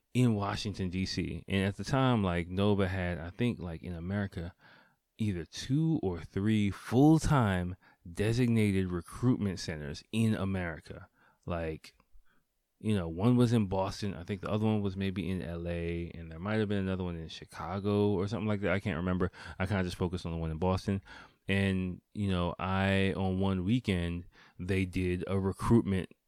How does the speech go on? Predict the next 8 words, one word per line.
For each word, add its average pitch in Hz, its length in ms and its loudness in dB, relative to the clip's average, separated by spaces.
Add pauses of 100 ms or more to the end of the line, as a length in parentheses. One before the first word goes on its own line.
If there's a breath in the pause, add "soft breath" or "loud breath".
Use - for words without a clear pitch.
(1200)
campaign 92 720 -2
or 120 100 4
whatever, 120 300 2
what 110 120 0
the 113 80 0
fuck 98 420 -6
it 90 40 -4
was, 82 320 -6